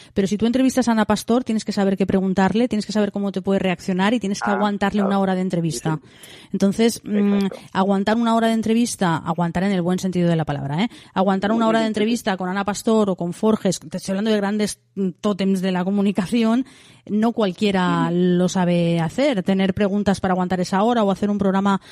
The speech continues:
Speaker 1: hacer un reportaje sobre el lenguaje perverso de los políticos o hacer, o,
Speaker 2: Ujú.
Speaker 1: mm, o hacer un reportaje sobre
Speaker 2: Claro.
Speaker 1: prisiones o hacer mi-, radioficción, requiere un co-, hagas radio en internet o hagas radio convencional, requiere un conocimiento del medio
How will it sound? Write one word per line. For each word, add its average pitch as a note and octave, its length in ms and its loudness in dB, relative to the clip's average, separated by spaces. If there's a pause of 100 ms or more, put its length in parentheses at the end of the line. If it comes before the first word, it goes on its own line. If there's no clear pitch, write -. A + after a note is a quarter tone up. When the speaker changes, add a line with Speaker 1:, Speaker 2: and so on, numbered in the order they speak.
(220)
Speaker 1:
hacer G#3+ 220 0
un G#3 80 2
reportaje G3 680 0
sobre F#3+ 240 0
el F3+ 60 2
lenguaje F#3 380 0
perverso F#3 380 -4
de F#3 80 2
los F3+ 140 0
políticos G3+ 720 0
o G3+ 60 -2
hacer, G3+ 300 -2 (480)
o, G3 340 2
Speaker 2:
Ujú. G3 60 2
Speaker 1:
mm, G3 440 -2
o G3 180 0
hacer G#3 180 0
un G3+ 80 2
reportaje G3 360 -2
sobre G3 200 2
Speaker 2:
Claro. - 80 0
Speaker 1:
prisiones A3 680 0
o G#3 40 0
hacer G#3+ 160 -2
mi-, A3 160 -2 (160)
radioficción, A3 800 2 (340)
requiere C4 760 0 (180)
un A#3+ 180 2
co-, - 180 -4 (120)
hagas G3 300 0
radio G3+ 180 2
en F#3+ 80 2
internet F#3+ 380 0
o G#3+ 40 2
hagas F#3 140 0
radio F#3 180 0
convencional, E3+ 520 -2
requiere G3+ 400 -2
un A3+ 160 0
conocimiento A3 760 -2
del G3 160 0
medio A3+ 480 0